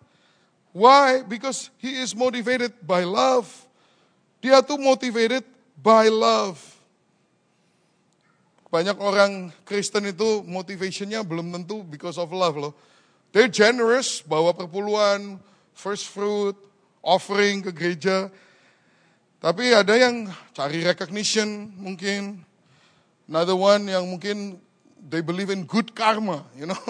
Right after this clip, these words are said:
<laughs> good karma, pay forward, you know. Do good, nanti you get good,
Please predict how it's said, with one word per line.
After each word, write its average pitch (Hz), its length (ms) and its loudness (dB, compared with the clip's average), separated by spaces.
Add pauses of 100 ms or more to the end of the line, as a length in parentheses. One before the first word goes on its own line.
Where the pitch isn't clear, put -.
<laughs> - 160 -20
good 202 160 -2
karma, 170 480 2 (240)
pay 233 160 6
forward, 190 400 -2 (160)
you 147 160 -12
know. 180 160 -8 (560)
Do 196 240 -6
good, 220 320 0
nanti 170 320 -8
you 170 80 -6
get 170 320 -6
good, 147 240 -6